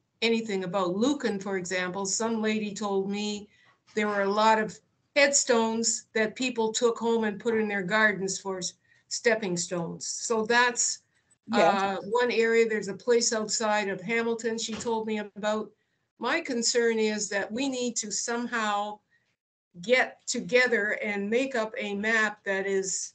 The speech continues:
Speaker 1: cons-, it's ver-, as concise as possible. So as we're out traveling around, we could notice where these new cemeteries are and do something about identifying them. Um,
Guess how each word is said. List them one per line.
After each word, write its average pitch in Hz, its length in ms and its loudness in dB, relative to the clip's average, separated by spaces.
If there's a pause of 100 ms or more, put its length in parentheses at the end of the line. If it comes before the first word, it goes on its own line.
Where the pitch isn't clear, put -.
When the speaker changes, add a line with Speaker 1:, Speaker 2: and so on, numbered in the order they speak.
(340)
Speaker 1:
cons-, - 520 -2
it's 190 380 -6
ver-, 233 300 4
as 208 300 -4
concise 240 640 -2
as 190 160 -8
possible. 240 580 -4
So 196 260 -2
as 196 220 -4
we're 220 220 -2
out 220 160 -4
traveling 214 460 -4
around, 196 500 -2 (300)
we 226 120 -2
could 220 200 -4
notice 226 640 2 (300)
where 214 180 -2
these 202 340 -6
new 220 200 -2
cemeteries 196 760 -4
are 196 200 -2
and 185 140 -6
do 202 120 -12
something 185 480 -6
about 180 260 -4
identifying 175 760 -4
them. 165 200 -8 (800)
Um, 180 520 -4